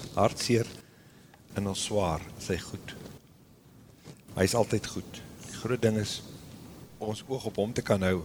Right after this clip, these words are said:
Ek dink baie keer sukkel ons daarmee. Ons is so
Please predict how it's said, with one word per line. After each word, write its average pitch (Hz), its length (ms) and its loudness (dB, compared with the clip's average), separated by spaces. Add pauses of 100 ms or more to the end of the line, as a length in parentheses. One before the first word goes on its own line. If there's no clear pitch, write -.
(600)
Ek - 160 6
dink 110 300 4
baie 110 260 4
keer 92 360 2
sukkel 101 340 0
ons 90 140 -4
daarmee. 85 340 0 (880)
Ons 98 160 -2
is - 140 0
so 131 180 8